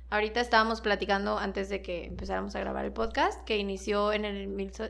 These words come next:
mil setecientos ochenta y nueve, o sea, esto ya, este movimiento ya tiene bastantes años.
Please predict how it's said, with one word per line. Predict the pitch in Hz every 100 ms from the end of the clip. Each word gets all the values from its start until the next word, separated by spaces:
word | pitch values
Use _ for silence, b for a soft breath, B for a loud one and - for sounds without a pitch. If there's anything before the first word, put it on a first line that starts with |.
| -
mil | 214 214
setecientos | 240 233 220 208 214
ochenta | 208 202 190
y | 185
nueve, | 196 269 208
o | 202
sea, | 202
esto | 202
ya, | 220 214 - -
este | 233 285
movimiento | 277 220 214 220
ya | 226 220
tiene | 214 220 220 -
bastantes | 190 180 - - 196 196 202
años. | 202 185 180 -